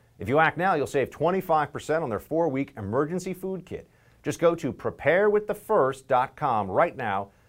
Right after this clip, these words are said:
to save twenty-five percent on a valuable four-week kit.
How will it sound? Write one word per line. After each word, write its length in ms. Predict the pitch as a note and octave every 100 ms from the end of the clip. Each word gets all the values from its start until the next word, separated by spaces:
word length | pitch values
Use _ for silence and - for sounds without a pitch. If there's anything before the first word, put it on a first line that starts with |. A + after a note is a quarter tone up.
| _
to 80 | B2+
save 260 | D3+ B2+
twenty-five 640 | - F3 G#3 G#3+ F#3+ F3 E3+
percent 460 | - - B2+ A2
on 160 | - A#2+
a 80 | A2+
valuable 540 | A2+ C#3+ D#3+ E3 E3+
four-week 800 | - - C#3 C3+ C#3 A2 A2+ A2
kit. 340 | - F2+ D#2